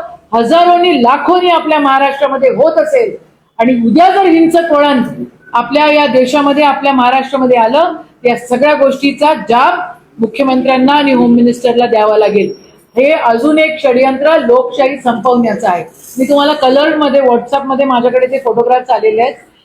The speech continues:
ते तुम्हाला कलर्डमध्ये पण मी दाखवू इच्छिते. या सगळ्या गोष्टी आजच्या दिवशी बोलणं जरुरी आहे, कारण बोललो नाही तर जनतेला माहिती होणार नाही आणि जनतेला जर माहिती झालं नाही तर अशा प्रकारची दडपशाही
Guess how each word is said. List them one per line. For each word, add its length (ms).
ते 100
तुम्हाला 260
कलर्डमध्ये 640
पण 140
मी 240
दाखवू 340
इच्छिते. 560
या 120
सगळ्या 460
गोष्टी 680
आजच्या 340
दिवशी 360
बोलणं 360
जरुरी 380
आहे, 200
कारण 340
बोललो 360
नाही 380
तर 100
जनतेला 460
माहिती 360
होणार 340
नाही 360
आणि 160
जनतेला 560
जर 100
माहिती 360
झालं 320
नाही 340
तर 360
अशा 300
प्रकारची 500
दडपशाही 640